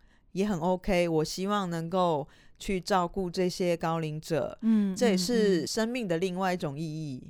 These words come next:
Speaker 2: 嗯，的确，的确，的确，我相信黄兰她一定能够发挥她超马跑者的精神，哦。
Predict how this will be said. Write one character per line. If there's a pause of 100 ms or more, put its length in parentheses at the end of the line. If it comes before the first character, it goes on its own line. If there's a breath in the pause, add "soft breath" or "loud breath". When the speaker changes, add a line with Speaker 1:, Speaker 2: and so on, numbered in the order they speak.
(120)
Speaker 2:
嗯，
的
确，
的
确，
的
确， (280 loud breath)
我
相
信
黄
兰
她
一
定
能
够
发
挥
她
超
马
跑
者
的
精
神， (380)
哦。